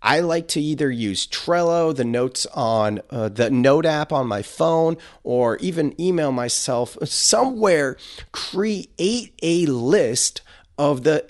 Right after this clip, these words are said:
activities you're doing on a daily basis that you feel that you don't want to do anymore.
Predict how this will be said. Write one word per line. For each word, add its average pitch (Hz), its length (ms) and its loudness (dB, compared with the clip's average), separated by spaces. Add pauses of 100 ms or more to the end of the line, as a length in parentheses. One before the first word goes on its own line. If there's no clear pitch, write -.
activities 190 880 0
you're 180 140 4
doing 131 580 2 (300)
on 135 160 0
a 135 80 -2
daily 170 520 -2
basis 123 600 -2
that - 380 -2
you 147 220 -4
feel 135 380 0
that 120 260 -2
you 123 160 -4
don't 120 320 -2
want 101 300 -2
to 127 80 -4
do 220 300 2
anymore. 92 440 -2